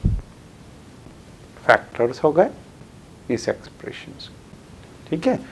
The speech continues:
अब fifth वाला part देखिए, fifth वाले में, fifth वाला,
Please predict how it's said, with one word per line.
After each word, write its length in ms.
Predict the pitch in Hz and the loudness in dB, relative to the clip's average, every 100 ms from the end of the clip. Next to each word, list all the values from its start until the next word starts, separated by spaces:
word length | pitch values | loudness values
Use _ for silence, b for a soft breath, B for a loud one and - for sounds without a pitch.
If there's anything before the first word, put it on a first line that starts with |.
| B B B - | B B B 6
अब 220 | 202 202 - - | 6 6 -10 -6
fifth 400 | - 156 - - | 8 8 8 -8
वाला 260 | 95 82 82 85 | -8 -6 -8 -10
part 560 | - - - - - 120 | -10 -12 -12 -18 -6 -2
देखिए, 680 | 127 151 123 - - - - | 10 10 10 4 -8 -6 -2
fifth 460 | - 196 196 - | 8 8 8 -2
वाले 400 | 113 95 85 90 | 2 2 0 -10
में, 480 | 90 113 175 240 381 - - - - - - - - - - - - - - - - - - - - - - - - | -2 8 10 10 6 -8 -20 -20 -20 -20 -20 -20 -20 -20 -20 -20 -20 -20 -20 -20 -20 -20 -20 -20 -20 -20 -20 -18 -10
fifth 300 | - - - - | -6 -6 -10 -20
वाला, 160 | - | -20